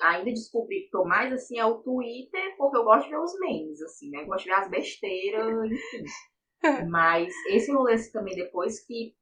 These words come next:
Speaker 1: eu cresci mais, assim, amadureci mais, pra mim esse rolê das redes sociais, de consumir, pra mim ficou muito mais distante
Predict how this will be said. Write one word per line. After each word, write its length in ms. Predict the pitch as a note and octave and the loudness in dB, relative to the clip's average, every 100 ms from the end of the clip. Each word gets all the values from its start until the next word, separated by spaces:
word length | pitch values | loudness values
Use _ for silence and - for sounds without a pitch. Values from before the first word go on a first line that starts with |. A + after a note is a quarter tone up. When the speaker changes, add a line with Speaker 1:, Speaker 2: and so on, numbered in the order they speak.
| _ | _
Speaker 1:
eu 140 | F#3 F#3 | -6 -4
cresci 400 | F3 E3+ - F3+ | -4 -8 -10 -6
mais, 540 | D3+ D#3 F#3+ G3 E3+ | 0 2 4 4 0
assim, 180 | - E3 | -6 -8
amadureci 560 | D#3+ D#3 D#3 D#3+ - D#3+ | -6 -6 -6 -10 -12 -6
mais, 500 | D#3 F3 G3+ G3+ G3+ | -2 0 -2 -4 -8
pra 140 | F#3 | -10
mim 80 | F3+ | -10
esse 160 | F#3 G3 | -12 -12
rolê 180 | F#3 F3 | -10 -6
das 260 | E3+ F3+ - | -4 -6 -8
redes 380 | F#3 A3 A#3 - | -2 -2 -2 -4
sociais, 540 | G3+ G3+ - E3 F#3 | -4 -4 -2 0 0
de 100 | F3+ | -6
consumir, 840 | F3+ F#3+ - A3 G3+ F#3 F#3 A3 A3+ _ _ _ _ _ | -10 -12 -8 -10 -10 -14 -16 -18 -20 _ _ _ _ _
pra 200 | - G3+ | 0 2
mim 120 | G#3 A3 | 2 0
ficou 220 | A3+ G3+ | 0 0
muito 240 | G#3 B3+ | 0 0
mais 240 | C4 A#3+ A3+ | 0 0 -2
distante 840 | B3+ - C4+ A3 - - D#4 | -4 -6 -4 -4 -4 -10 -12